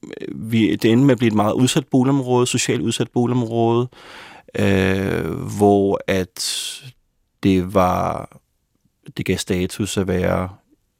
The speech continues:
øh, et bandemedlem mere, end at være god til at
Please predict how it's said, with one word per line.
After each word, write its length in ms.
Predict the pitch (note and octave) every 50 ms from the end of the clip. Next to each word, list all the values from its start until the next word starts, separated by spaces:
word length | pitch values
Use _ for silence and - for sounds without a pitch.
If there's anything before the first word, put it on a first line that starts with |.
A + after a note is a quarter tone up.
| _ _ -
øh, 400 | - - - - - - - - - -
et 100 | - -
bandemedlem 720 | - F#2 F2 E2+ F2+ G2+ A2+ A2+ A2 G#2+ G#2 G#2 G#2 G2+
mere, 380 | F#2+ G#2 G2+ G2 G2 G2 G2 G2+
end 100 | G2+ G2
at 60 | F#2+
være 120 | G2 F#2+
god 180 | F#2 - G2+ F#2
til 200 | - - - A2
at 260 | G#2 G2+ G2 F#2+